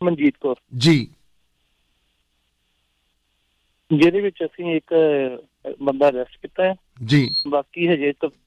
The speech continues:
Speaker 1: ਜਾਰੀ ਹੈ ਸਾਡੀ।
Speaker 2: ਜਿਹੜਾ ਤੁਸੀਂ ਅਰੈਸਟ ਕੀਤਾ, ਦੱਸਣਾ ਚਾਹੁੰਦੇ ਹੋ ਕਿ ਅਰੈਸਟ ਕੀਤਾ ਹੈ ਵਿਅਕਤੀ ਦਾ ਨਾਮ ਅਤੇ ਉਹਦੀ ਉਮਰ ਤੇ ਉਹ ਲ-, ਉਹ ਲੜਕਾ ਕੌਣ ਹੈ, ਕਿੱਥੋਂ ਦਾ ਰਹਿਣ ਵਾਲਾ?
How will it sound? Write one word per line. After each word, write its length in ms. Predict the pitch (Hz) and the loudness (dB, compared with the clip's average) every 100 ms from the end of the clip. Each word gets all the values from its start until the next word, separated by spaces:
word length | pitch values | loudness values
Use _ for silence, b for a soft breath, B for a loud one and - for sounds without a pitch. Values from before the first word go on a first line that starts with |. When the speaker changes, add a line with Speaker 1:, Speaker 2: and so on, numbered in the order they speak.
| 143 | -6
Speaker 1:
ਜਾਰੀ 240 | 139 113 | -6 -6
ਹੈ 60 | 117 | -12
ਸਾਡੀ। 240 | 110 - - _ _ _ _ _ _ _ _ _ _ _ _ _ _ _ _ - | -12 -20 -20 _ _ _ _ _ _ _ _ _ _ _ _ _ _ _ _ -10
Speaker 2:
ਜਿਹੜਾ 200 | 143 208 | -2 -2
ਤੁਸੀਂ 280 | 196 185 220 - | 0 -4 -4 0
ਅਰੈਸਟ 260 | 156 175 - | 2 2 0
ਕੀਤਾ, 280 | 196 202 196 | -4 0 0
ਦੱਸਣਾ 280 | 160 185 | 2 0
ਚਾਹੁੰਦੇ 300 | 170 185 220 | 0 -2 -2
ਹੋ 60 | 269 | -4
ਕਿ 360 | - 202 175 139 | -2 2 4 4
ਅਰੈਸਟ 260 | 147 - | 2 0
ਕੀਤਾ 360 | - 156 175 151 | -4 -2 4 6
ਹੈ 80 | 131 | 6
ਵਿਅਕਤੀ 400 | 135 123 165 160 | 4 0 0 4
ਦਾ 380 | 139 135 135 - | 8 8 8 4
ਨਾਮ 380 | 127 127 147 160 | 2 6 6 6
ਅਤੇ 120 | 170 | 4
ਉਹਦੀ 100 | 165 | 2
ਉਮਰ 340 | 170 151 160 | 2 2 2
ਤੇ 180 | 170 - | 2 0
ਉਹ 100 | 156 | 0
ਲ-, 100 | 127 - | 0 -2
ਉਹ 180 | 135 151 | 0 2
ਲੜਕਾ 480 | 127 113 147 123 135 b b | 0 2 4 4 2 b b
ਕੌਣ 260 | 185 190 151 | 6 6 6
ਹੈ, 140 | 92 - - | 0 -12 -8
ਕਿੱਥੋਂ 240 | - 180 | -6 -2
ਦਾ 60 | 196 | 2
ਰਹਿਣ 160 | 160 | 2
ਵਾਲਾ? 300 | 156 113 90 | 2 0 -2